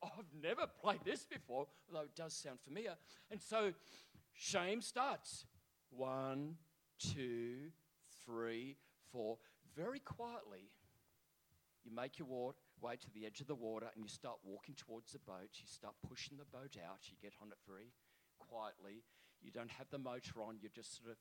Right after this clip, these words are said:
very quietly paddling. Twenty-five, twenty-six, twenty-seven, and you're getting further and further away. And then you hear,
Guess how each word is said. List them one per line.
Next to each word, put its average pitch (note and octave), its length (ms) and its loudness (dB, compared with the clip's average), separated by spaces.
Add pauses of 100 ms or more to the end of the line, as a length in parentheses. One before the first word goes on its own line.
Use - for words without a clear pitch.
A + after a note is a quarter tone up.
(140)
very C3 220 -6
quietly C#3 440 -10
paddling. A#2+ 560 -8 (420)
Twenty-five, D3 920 8
twenty-six, D#3+ 1000 -2
twenty-seven, C3+ 840 -4
and C3 140 -6
you're A#2 80 -8
getting G#2+ 240 -8 (160)
further C3+ 480 -2
and A2+ 140 -14
further A#2+ 400 -12
away. F#2+ 360 -10 (1400)
And B2+ 140 -2
then F#3+ 260 4
you G#3+ 120 -2
hear, E3+ 420 -2